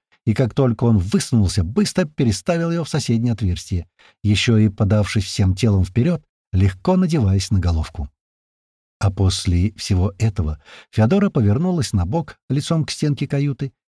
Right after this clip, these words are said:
и, обнаженная, не прикрываясь, снова уснула. Арус, накинув тунику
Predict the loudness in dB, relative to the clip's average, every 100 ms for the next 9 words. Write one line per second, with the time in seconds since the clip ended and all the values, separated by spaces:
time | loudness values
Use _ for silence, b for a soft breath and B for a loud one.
0 | -2 0 2 0 2 0 0 0 -2 -6
1 | -4 -2 -2 -4 -2 -2 -2 -2 -4 -10
2 | -4 0 2 2 -2 -2 -2 -2 -6 -12
3 | _ _ _ _ _ _ -2 0 0 -2
4 | -2 0 2 2 0 0 0 0 -2 -6